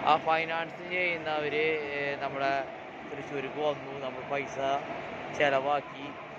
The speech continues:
പൈസ നമ്മളാണ് ടിക്കറ്റും സാധനങ്ങളൊക്കെ എടുത്ത് കൊടുക്കേണ്ടത്. നമ്മളെല്ലാം എടുത്ത് കൊടുത്ത്, ഏ,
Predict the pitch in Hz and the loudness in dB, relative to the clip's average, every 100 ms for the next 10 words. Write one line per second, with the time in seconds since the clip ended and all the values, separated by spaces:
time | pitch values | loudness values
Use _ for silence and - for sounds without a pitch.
0 | - - 143 147 175 170 165 165 180 175 | -12 -4 -4 -2 -2 0 0 4 4 4
1 | 175 170 156 156 147 156 151 139 131 139 | 2 -2 -2 -2 -6 -2 0 0 -2 -4
2 | 135 135 127 120 110 92 85 - - - | -2 -2 0 -2 -4 -4 -6 -6 -8 -6
3 | - - 151 170 160 156 151 156 156 156 | -4 0 6 6 8 6 6 2 -2 -6
4 | 143 147 147 139 - 135 143 - - - | -6 -6 -4 -4 -6 -6 -6 -8 -12 -14
5 | - - 135 | -12 -8 -2